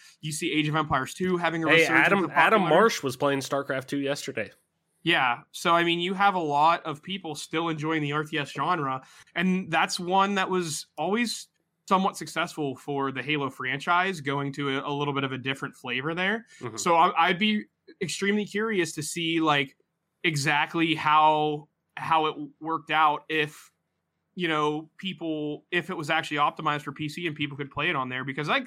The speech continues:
Speaker 1: I don't know that it would necessarily be, like, a, a huge esports scene or anything, but if fucking Age of Empires two is still popular esports wise with balance and everything, like,
Speaker 2: Mm-hmm.
Speaker 1: it's twenty years old, man. Like, it's actually growing in popularity again. Like,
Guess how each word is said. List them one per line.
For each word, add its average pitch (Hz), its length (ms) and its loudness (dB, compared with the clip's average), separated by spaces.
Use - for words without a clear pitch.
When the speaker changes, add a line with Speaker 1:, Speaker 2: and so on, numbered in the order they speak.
Speaker 1:
I 233 100 2
don't 254 160 0
know 196 160 2
that 175 120 -2
it 175 60 -6
would 147 140 -6
necessarily 147 560 -2
be, 143 140 -2
like, 135 140 -4
a, 131 120 -6
a - 60 0
huge 160 380 -2
esports 139 480 -2
scene 135 320 -4
or 131 100 -4
anything, 131 400 -4
but 160 200 0
if 220 160 -2
fucking 294 300 0
Age 226 160 2
of 202 60 0
Empires 185 440 0
two 170 220 0
is 123 180 -4
still 135 300 -4
popular 131 480 0
esports 131 520 -6
wise 127 320 2
with 131 140 -10
balance 127 380 0
and 131 80 -2
everything, 135 340 -4
like, 151 180 -2
Speaker 2:
Mm-hmm. 120 220 -4
Speaker 1:
it's 269 140 -2
twenty 226 300 2
years 170 240 2
old, 190 260 0
man. 120 300 -2
Like, 170 240 -2
it's 214 180 2
actually 185 320 0
growing 156 460 2
in 131 100 -4
popularity 127 720 -4
again. 123 340 -6
Like, 139 220 -4